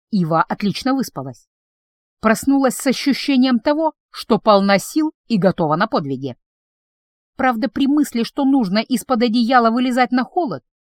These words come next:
её энтузиазм слегка поутих. Однако откуда-то сверху зафыркал Лоренцо, и пришлось вставать. Осматривать его раны, кормить, подбрасывать дров в костёр.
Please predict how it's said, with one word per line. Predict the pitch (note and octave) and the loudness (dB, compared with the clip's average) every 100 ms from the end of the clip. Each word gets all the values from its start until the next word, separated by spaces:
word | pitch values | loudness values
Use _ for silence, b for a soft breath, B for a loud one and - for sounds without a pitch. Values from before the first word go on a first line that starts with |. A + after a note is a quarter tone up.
| _ _ | _ _
её | C#4 C4 D4+ D#4 | 0 2 4 2
энтузиазм | C4 D4+ G#3+ A#3+ C4 C#4+ | 2 2 2 4 2 0
слегка | C#4 D#4+ C#4 - C#4+ | -2 -2 -2 -2 0
поутих. | F4 F4 - D#3 _ _ _ _ _ _ _ _ - | 2 0 -4 -12 _ _ _ _ _ _ _ _ -4
Однако | G3 A#3 B3+ - B3 | 0 2 0 0 2
откуда-то | A#3+ - C#4 B3 B3+ | 2 0 -2 -2 -2
сверху | B3+ C#4+ D4 D#4+ - G#3+ | -2 0 0 0 0 0
зафыркал | A3+ - D4+ - D4+ | 0 0 0 2 4
Лоренцо, | D#4+ C#4 E3+ - D#3 - _ _ | 4 2 -2 -4 -10 -10 _ _
и | A#3 F#3+ | -2 -2
пришлось | G3 F#3 G#3+ D#3+ | -2 -2 -2 -4
вставать. | - - A3 C#3+ - _ _ _ _ _ _ _ - | -6 -4 -2 -2 -10 _ _ _ _ _ _ _ -12
Осматривать | G3 - A3+ A#3 G3+ D#3+ D3+ | -8 0 0 0 -2 -2 -4
его | C#3+ D3+ | -2 0
раны, | E3+ G#3 E3+ C#3 - | 0 0 -2 -8 -4
кормить, | E4 C#4+ F3+ E3+ _ _ _ | 0 0 0 -4 _ _ _
подбрасывать | G#3+ F3 E3+ F3+ - A3 G#3+ F#3+ | 0 2 4 2 2 -2 0 2
дров | A3+ A3 | 2 2
в | |
костёр. | - C#4+ - D3+ | -2 -6 -4 -8